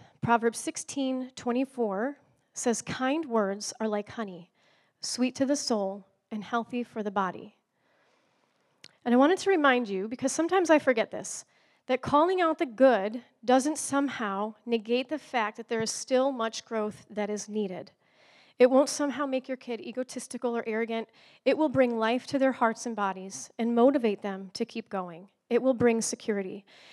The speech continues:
And if you think about yourself even, if you're in the process of something hard and it's requiring a lot of, of growth, sometimes it just makes all the difference when you have somebody come out, come alongside of you and call out the good that they do see. "Wow, you did a great job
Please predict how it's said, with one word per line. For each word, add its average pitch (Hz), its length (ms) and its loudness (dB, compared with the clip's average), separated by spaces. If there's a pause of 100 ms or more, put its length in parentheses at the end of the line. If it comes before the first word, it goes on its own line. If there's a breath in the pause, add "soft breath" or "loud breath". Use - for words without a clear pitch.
(120 loud breath)
And 277 100 6
if 294 80 4
you 392 80 10
think 370 180 2
about 277 200 6
yourself 320 420 2
even, 208 240 -2
if 214 160 -10
you're 311 120 2
in 349 40 0
the 247 80 -6
process 247 540 0
of 196 100 -14
something 214 380 -4
hard 202 420 -4 (380 soft breath)
and 233 100 2
it's 262 220 2
requiring 233 580 0
a 208 60 -6
lot 214 260 2
of, 208 80 -6 (280)
of 196 180 -6
growth, 202 640 2 (300 soft breath)
sometimes 302 520 4
it 277 60 0
just 269 180 0
makes 240 260 0
all 247 200 2
the 226 80 0
difference 208 420 -4
when 226 100 -2
you 233 120 4
have 262 240 0
somebody 226 280 -2
come 233 280 -2
out, - 240 -6
come 302 320 2
alongside 233 540 2
of 214 80 -4
you 202 100 -4
and 214 160 -6
call 247 260 4
out 220 160 2
the 226 80 -2
good 208 380 0
that 202 160 -8
they 214 100 -2
do 208 220 -8
see. 220 360 -8 (800)
"Wow, 254 240 8
you 254 140 4
did 254 100 2
a 254 60 2
great 240 240 2
job 202 340 2